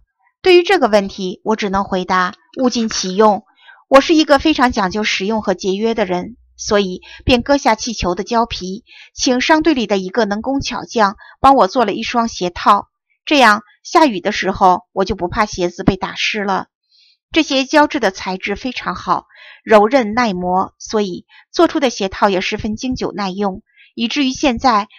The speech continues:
我还很好地保存着它们。如果你们喜欢，我倒是很乐意拿给你们看看，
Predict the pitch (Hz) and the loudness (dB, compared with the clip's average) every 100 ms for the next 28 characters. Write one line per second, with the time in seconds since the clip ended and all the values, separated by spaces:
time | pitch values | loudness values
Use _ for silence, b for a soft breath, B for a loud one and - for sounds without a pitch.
0 | b 220 220 226 220 233 175 180 180 185 | b 2 2 0 -2 -2 -2 -4 -2 -4
1 | - 190 190 - 190 175 180 - _ _ | -4 -8 -8 -6 -8 -6 -10 -14 _ _
2 | b b - 247 240 233 190 208 - 185 | b b -2 2 4 2 -2 -6 -8 -10
3 | - 185 185 - b b 233 302 294 277 | -4 -2 -4 -8 b b 4 4 4 0
4 | 208 175 220 196 185 190 214 196 160 170 | -2 -2 -2 -2 -4 -4 -6 -6 -6 -8
5 | - 233 190 175 165 | -6 -8 -8 -10 -12